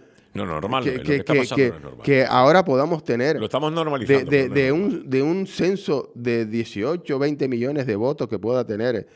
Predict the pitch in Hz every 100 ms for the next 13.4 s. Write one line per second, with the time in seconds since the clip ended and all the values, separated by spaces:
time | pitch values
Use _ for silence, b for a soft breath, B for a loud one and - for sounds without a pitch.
0 | b b 101 101 135 139 - 98 98 139
1 | 139 b - 135 123 160 175 151 131 113
2 | 143 151 - _ 107 104 156 170 139 165
3 | 160 131 120 151 131 160 - _ _ B
4 | B B B B B B - 143 156 226
5 | 226 185 185 - 82 - - 151 196 202
6 | 156 117 151 196 117 - b b b b
7 | 117 196 202 202 - 185 165 151 151 190
8 | 185 170 - 143 131 131 143 131 143 165
9 | 156 131 127 143 131 117 - 95 82 76
10 | 87 - 147 165 127 104 78 b b b
11 | 147 180 180 160 147 143 135 123 123 117
12 | 113 139 139 135 120 123 - 120 113 107
13 | - 113 123